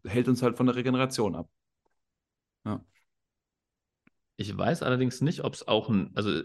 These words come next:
Speaker 2: Wochendurchschnitte kann man sich hier wunderbar anschauen. Ich weiß jetzt nicht, ob's auch einen Tagesdurchschnitt gibt, weil
Speaker 1: Ja,
Speaker 2: das wär natürlich
Speaker 1: so.
Speaker 2: geil, wenn man jetzt noch wüsste, ähm,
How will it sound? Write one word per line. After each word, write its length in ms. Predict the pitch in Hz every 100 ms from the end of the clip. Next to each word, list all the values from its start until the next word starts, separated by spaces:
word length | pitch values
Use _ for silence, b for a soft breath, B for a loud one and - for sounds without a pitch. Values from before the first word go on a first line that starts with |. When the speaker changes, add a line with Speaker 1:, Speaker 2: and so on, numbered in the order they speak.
| -
Speaker 2:
Wochendurchschnitte 720 | 113 123 170 156 156 165 160
kann 140 | 156
man 100 | 151
sich 80 | 147
hier 160 | 143 135
wunderbar 400 | 156 151 135 131
anschauen. 320 | 147 147 127
Ich 140 | 113
weiß 220 | 117 131
jetzt 120 | 131 139
nicht, 220 | 139 117
ob's 180 | 113 -
auch 260 | 110 107
einen 140 | 101 95
Tagesdurchschnitt 960 | - 160 127 - 95 90 - 95 -
gibt, 460 | - 135 - - - _
weil 520 | 101 95 98 98 101 - _ _ _
Speaker 1:
Ja, 200 | - 90
Speaker 2:
das 160 | 104 101
wär 100 | 120
natürlich 260 | 110 117
Speaker 1:
so. 60 | -
Speaker 2:
geil, 200 | 107 117
wenn 80 | 107
man 100 | 107
jetzt 200 | 101 104
noch 180 | 101 -
wüsste, 540 | 123 - 127 117 110
ähm, 400 | 107 104 95 -